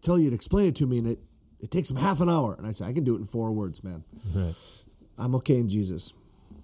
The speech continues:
Speaker 1: That means I, I don't, I don't need to be successful in ministry. I don't,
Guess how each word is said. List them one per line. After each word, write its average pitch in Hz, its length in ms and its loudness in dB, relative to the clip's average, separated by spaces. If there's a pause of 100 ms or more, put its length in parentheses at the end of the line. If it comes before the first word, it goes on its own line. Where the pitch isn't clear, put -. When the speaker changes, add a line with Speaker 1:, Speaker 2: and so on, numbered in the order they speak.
(120)
Speaker 1:
That 139 120 0
means 147 220 2
I, 131 280 -4
I 143 100 -2
don't, 147 220 -4 (140)
I 127 100 -6
don't 127 160 -4
need 123 160 -2
to 123 60 -2
be 120 160 0
successful 117 600 -6
in 117 60 -4
ministry. 110 420 -2
I 110 80 0
don't, 110 180 -4